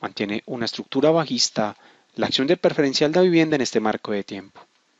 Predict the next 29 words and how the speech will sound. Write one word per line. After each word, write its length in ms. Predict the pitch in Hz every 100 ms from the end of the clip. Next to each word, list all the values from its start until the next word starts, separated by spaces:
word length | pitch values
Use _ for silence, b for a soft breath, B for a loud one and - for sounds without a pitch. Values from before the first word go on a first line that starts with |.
| _ _
La 80 | -
acción 180 | - 110
de 80 | 117
Preferencial 520 | 147 - 113 107 110
Grupo 280 | 131 - 151
Argos, 240 | 113 156
soporte 360 | - - 113 120
técnico 400 | 123 120 120 113
ubicado 240 | 110 107
en 80 | 117
catorce 440 | 113 - 110 - 101
mil 180 | 107
quinientos 440 | - 156 156 180 -
pesos 540 | - 113 - 170 - b b b b -
y 80 | 175
un 80 | 185
nivel 200 | 196 196
de 120 | 202
resistencia 600 | 196 185 - 180 180 151
ubicado 600 | 117 104 - 104 113 113 B B B _
en 200 | 120 110
los 240 | 101 101 -
quince 320 | 107 95 98
mil 140 | 95
setecientos. 760 | 117 107 120 160 170 - - - b b b b -
Mantiene 340 | 98 107 104
una 120 | 110
estructura 440 | 107 107 - 127 139
lateral 540 | 151 175 147 139